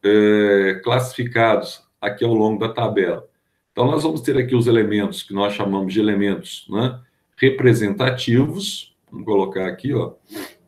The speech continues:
Nós temos elementos representativos da tabela periódica, que estão nesses grupos aqui, ó, um, dois, aí vem pro grupo depois,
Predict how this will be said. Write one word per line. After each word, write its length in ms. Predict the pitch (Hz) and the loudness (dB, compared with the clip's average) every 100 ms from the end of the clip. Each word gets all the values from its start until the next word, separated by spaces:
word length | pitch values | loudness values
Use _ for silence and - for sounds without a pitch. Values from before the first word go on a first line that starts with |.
| _ | _
Nós 160 | - 95 | -12 -6
temos 260 | 107 107 104 | -2 0 2
elementos 460 | 107 98 98 - | 2 2 0 -2
representativos 920 | - 107 107 98 98 98 95 - 95 87 | -6 -4 -4 -4 -6 -6 -8 -6 -6 -6
da 100 | 90 | -8
tabela 380 | - 85 92 | -8 -8 -8
periódica, 640 | 92 110 123 107 113 - - _ _ _ _ _ - | -4 -4 0 2 2 -2 -12 _ _ _ _ _ -8
que 80 | |
estão 320 | 107 - 123 127 | -6 4 6 8
nesses 320 | 123 139 - | 6 4 -2
grupos 400 | 123 123 117 117 | 2 2 2 -2
aqui, 260 | 120 113 | -2 2
ó, 280 | 104 92 - - | 2 2 -2 -8
um, 260 | 104 127 | -2 0
dois, 760 | 117 104 101 117 - - - - _ _ _ - | 2 2 4 2 0 -8 -12 -18 _ _ _ -8
aí 200 | 98 104 | -2 -2
vem 260 | 101 113 | 0 -4
pro 160 | 123 117 | -2 -2
grupo 300 | 101 113 107 | 0 0 -2
depois, 640 | 95 - 101 92 87 - | -10 -2 2 2 0 -10